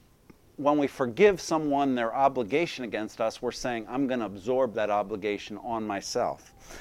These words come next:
And, uh, so when we ask God to forgive us our debts, what are we doing? We're saying,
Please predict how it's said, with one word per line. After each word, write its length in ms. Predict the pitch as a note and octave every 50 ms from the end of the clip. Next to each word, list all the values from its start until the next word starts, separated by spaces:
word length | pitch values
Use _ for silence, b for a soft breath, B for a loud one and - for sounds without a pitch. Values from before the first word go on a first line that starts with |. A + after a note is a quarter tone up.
| B B B B B B B
And, 520 | - C#3 C3+ B2+ B2+ B2+ B2+ B2+ B2 A2+
uh, 260 | B2 B2 A#2+ A#2+ A#2+ A2+ - - - _ _ - - _ _ _ _ _ _ -
so 160 | - F3 D#3
when 160 | D3 D3+ D3+
we 120 | D3+ D3
ask 400 | C3+ E3 F3+ G3+ G3+ - - -
God 520 | - D#3+ E3+ F#3+ F#3 E3 C#3 B2 A#2+ A2 - - - - - - - - - -
to 100 | C#3+ -
forgive 460 | - - C3 A#2 G2+ F3 G3+ F#3 E3
us 200 | D#3 D3 - D3
our 100 | C3 B2+
debts, 500 | A2+ D#3+ G3+ G3+ C#3+ - - - - -
what 140 | C#3 D#3+ F3+
are 100 | F3 C#3
we 140 | A#2+ A#2
doing? 440 | G#2 G2 D3 F#3+ G#3 F3 F#2 D#2 - - _ _ - - - _ _ _ _ _ _ _ _ _ _ _ _ _ _ _ _ _ _ _ B B B B B B B B B
We're 100 | D3 C#3
saying, 480 | - - E3+ E3 E3 D#3+ D3+ C#3 C3